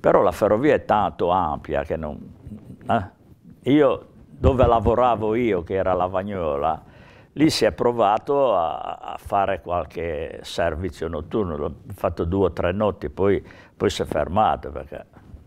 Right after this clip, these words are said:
no, fra l'altro, eh, era, era gente che poi all'indomani lavorava, eh. Era il comitato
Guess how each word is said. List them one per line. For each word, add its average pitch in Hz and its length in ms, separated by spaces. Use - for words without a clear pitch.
no, 101 180
fra 95 200
l'altro, 113 560
eh, - 240
era, 101 380
era 104 240
gente 107 300
che 90 100
poi 113 180
all'indomani 92 540
lavorava, 80 840
eh. - 240
Era 87 400
il 78 140
comitato 78 1120